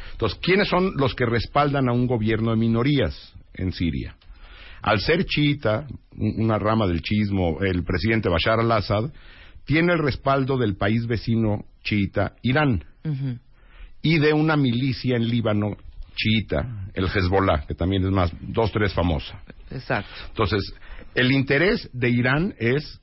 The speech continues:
Speaker 1: que en Siria permanezca un gobierno aliado a él,
Speaker 2: Ujú.
Speaker 1: ¿sí? Y Rusia, que es el otro país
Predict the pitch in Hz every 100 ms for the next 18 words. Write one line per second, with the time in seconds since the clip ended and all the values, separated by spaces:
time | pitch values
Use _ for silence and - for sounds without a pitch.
0 | _ - 120 113 110 - 196 143 110 110
1 | 175 - 120 110 113 120 127 135 127 113
2 | 104 107 113 104 90 87 95 107 135 110
3 | 95 - 143 123 131 123 - - - 120
4 | 226 - - - - - - - - 139
5 | 131 180 233 - 143 131 190 - - -
6 | 104 110 107 135 - 135 - 104 107 98